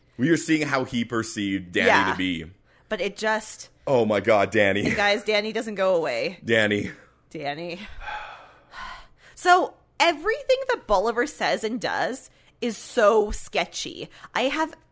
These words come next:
Speaker 2: an inability to believe any word that comes
Speaker 1: He,
Speaker 2: out of his mouth.
Speaker 1: he doesn't talk like a human being. He,
Speaker 2: <laughs> No.
Speaker 1: that's why I say he's a thirty-year-old. He comes in and he's like, "Bo-, like, boy, uh, Ryan, is it junior year t-,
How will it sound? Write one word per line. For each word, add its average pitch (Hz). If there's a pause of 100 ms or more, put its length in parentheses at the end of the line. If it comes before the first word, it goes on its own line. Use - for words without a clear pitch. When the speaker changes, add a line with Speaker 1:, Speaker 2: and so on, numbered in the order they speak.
(160)
Speaker 2:
an 269
inability 254
to 262
believe 190 (160)
any 208
word 185 (240)
that 202
comes 233
Speaker 1:
He, 247
Speaker 2:
out 190
of 196
his 214
mouth. 156
Speaker 1:
he 262
doesn't 240
talk 190
like 185
a 175
human 180
being. 190
He, 175
Speaker 2:
<laughs> -
No. 427 (300)
Speaker 1:
that's 240
why 277
I 269
say 277
he's 233
a 240
thirty-year-old. 233
He 165
comes 185
in 226
and 202
he's 160
like, 160 (140)
"Bo-, 120
like, 120
boy, 160 (320)
uh, 117 (300)
Ryan, 147 (400)
is 214
it 156
junior 180
year 170
t-, -